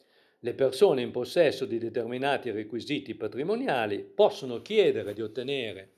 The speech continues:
un reddito di cittadinanza, frequentare i centri per l'impiego, percorsi di formazione e qualificazione professionale, essere aiutati dai centri per l'impiego stessi ad ottenere nuove occasioni di lavoro, che peraltro possono rifiutare fino ad un massimo di due offerte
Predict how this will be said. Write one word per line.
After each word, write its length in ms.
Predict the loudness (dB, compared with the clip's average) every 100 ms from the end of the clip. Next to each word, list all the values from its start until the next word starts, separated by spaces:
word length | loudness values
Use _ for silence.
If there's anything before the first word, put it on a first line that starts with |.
| -20
un 120 | -14
reddito 400 | -12 -10 -12 -12
di 140 | -14
cittadinanza, 840 | -14 -12 -10 -6 -4 -4 -6 -14 -20 _ _ _ -20 _
frequentare 1000 | -2 0 2 0 0 -2 -2 -2 -4 -6
i 120 | -8 -6
centri 640 | -2 -2 -2 -6 -4 -4
per 200 | -4 -4
l'impiego, 880 | -4 -6 -2 2 4 2 -2 -8 -10 _ _
percorsi 640 | -10 -8 0 0 0 -4 -10
di 100 | -8
formazione 800 | -8 -8 -10 -4 -2 -2 -6
e 60 | -10
qualificazione 840 | -10 -10 -10 -12 -10 -6 -4 -4
professionale, 960 | -8 -10 -10 -10 -8 -6 -4 -6 -8 -12 _ _ _ _ 2
essere 320 | 2 2 0
aiutati 600 | 0 0 0 -2 -2 -4
dai 140 | -6 -4
centri 340 | -2 -2 -2
per 140 | -4
l'impiego 400 | -6 -4 -4 -4
stessi 460 | -2 0 0 0 -6
ad 120 | -8
ottenere 600 | -8 -8 -6 -4 -4 -6
nuove 440 | -6 -2 -2 -2 -6
occasioni 540 | -8 -6 -4 -4 -4
di 80 | -6
lavoro, 760 | -4 -2 0 0 -2 -4 -12 -12
che 120 | -8
peraltro 480 | -4 -4 -4 -8 -6
possono 380 | -6 -6 -10
rifiutare 640 | -10 -8 -6 -4 -4 -6 -8
fino 300 | -8 -8 -8
ad 60 |
un 100 | -10
massimo 480 | -8 -8 -8 -10 -12
di 140 | -10 -6
due 160 | -6
offerte 640 | -6 -8 -8 -10 -18 -20